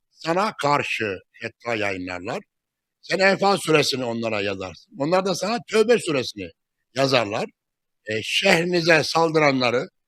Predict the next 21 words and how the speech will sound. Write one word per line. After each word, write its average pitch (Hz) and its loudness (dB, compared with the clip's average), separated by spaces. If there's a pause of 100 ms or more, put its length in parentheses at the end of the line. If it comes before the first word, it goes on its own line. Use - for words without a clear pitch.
(160)
nerede 180 2
bulursanız 143 -2
öldürün 143 4
diye 123 -4
ayet 147 4 (120)
var 92 -8
mesela. - -10
E, 101 -4
kendinizi 120 0
savunmak 110 -2
için. - -20 (360)
Sizin 143 -6
şehrinize 117 -2
saldıran 131 0
olursa, 127 0 (500)
sizin 131 -2
namusunuza, 110 0
ailenize, 120 0
yuvanıza, 107 -2 (480)
göz 131 6
diken 107 -8